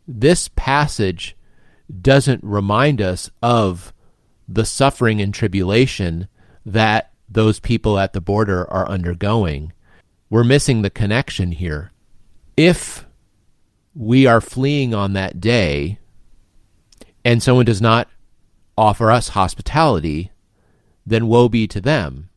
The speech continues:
If we're the ones in comfort and someone is fleeing to us, woe on us, because the one thing that God is looking for, compassion and loving kindness among the Americans, it's not there.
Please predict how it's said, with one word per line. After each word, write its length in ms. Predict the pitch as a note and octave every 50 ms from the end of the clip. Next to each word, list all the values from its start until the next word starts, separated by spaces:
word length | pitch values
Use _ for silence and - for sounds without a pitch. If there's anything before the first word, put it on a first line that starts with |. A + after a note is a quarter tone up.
| _ _ _ _ -
If 160 | - C3 - C3
we're 220 | C3 D3+ E3+ F3
the 100 | D#3 D3
ones 260 | A#2+ A#2 A#2 A2 G2
in 120 | G#2+ G#2 G2
comfort 440 | - B2 C3+ C3 - - G#2+ G2
and 140 | G2 G2 G2
someone 300 | - - A#2 A2 G#2 G2
is 120 | G2 F#2 -
fleeing 360 | - G#2 G2+ F#2+ F#2 F2+ F#2
to 180 | A2+ G#2 -
us, 520 | - B2+ A#2+ F#2 D#2+ F#2+ - - - - - _ _ _ - - _ -
woe 400 | - G#2+ G#2 G2 A2 A2 G#2 G2
on 200 | F#2+ F2+ F2+ F#2
us, 400 | A2+ C3+ A2 D#2 D#2+ F2 - -
because 720 | - G#2+ G#2+ - - A2+ G#2 G2+ G2 F#2+ F#2 F2+ - - _ _ _ _ _ _ _ - _ _ _ _ _ _ _ _ _ _ _ -
the 120 | G#2+ G#2
one 360 | G2 G2 A2 A2+ A2 A2 G#2+
thing 500 | - - A#2 A2+ G#2+ G#2 G2 F#2+ F#2+ F#2
that 200 | F2 G2+ F#2 -
God 300 | - G2+ G2+ G2+ G2 F#2+
is 160 | F#2 F2+ F2+
looking 320 | G2 A2+ - - A2 F#2 F2+
for, 400 | - - F2 E2 E2 E2 E2+ F#2
compassion 800 | - - F#2+ F2 - G2+ G2+ G2+ G2+ - - G2 F2+ F2 F2 - - - - -
and 160 | - F#2+ F#2+
loving 260 | F#2+ F#2 F2 F2+ F2 E2+
kindness 720 | - A2+ A2 A2 G2 G#2 F#2+ F#2 E2+ F#2+ - - - - - - _ _ _ _ _ _ _ _ _ _ _ _ _ _ _ _ _ _ _ _ _ _ _ _ _ _ -
among 380 | - A2 A2 A2 A2 A2 A2 G#2+
the 80 | G#2
Americans, 800 | F#2+ F#2 F#2 G2 A2 A2+ - - G2 E2+ D#2+ F2 F#2 - - - _ _
it's 160 | - - -
not 240 | A2+ G#2 G2 G2 -
there. 420 | A2+ A2 A2 G2+ E2+ C2+ D2+ F#2